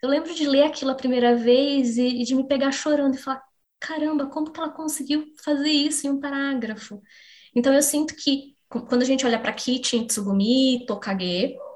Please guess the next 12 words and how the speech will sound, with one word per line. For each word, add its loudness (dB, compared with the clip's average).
a 2
gente 2
vê 8
essa 2
menina 4
se 0
entendendo 2
como 4
uma 2
mulher 2
nessa -2
sociedade -2